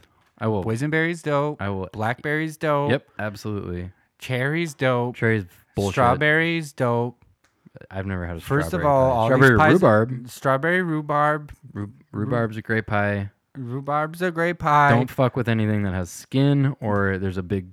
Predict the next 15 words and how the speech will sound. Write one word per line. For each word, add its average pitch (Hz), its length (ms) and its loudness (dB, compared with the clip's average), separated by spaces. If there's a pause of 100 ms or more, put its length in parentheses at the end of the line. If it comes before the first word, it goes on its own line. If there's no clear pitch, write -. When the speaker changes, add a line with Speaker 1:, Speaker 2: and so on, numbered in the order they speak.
(120)
Speaker 1:
piece 101 240 -6
of 92 80 -10
fruit 90 360 -8
in 82 120 -10
it. 82 140 -14 (400)
Speaker 2:
What 131 160 0
about 123 240 -2
cherry? 95 480 -6 (100)
Speaker 1:
No. 110 320 -2 (500)
Speaker 2:
Cherry's 143 380 -2
dope. 127 540 0
Speaker 1:
Nope. 127 200 -6 (240)
Speaker 2:
Cherry's 135 360 -2
dope. 113 360 -2
Yeah. 110 100 -2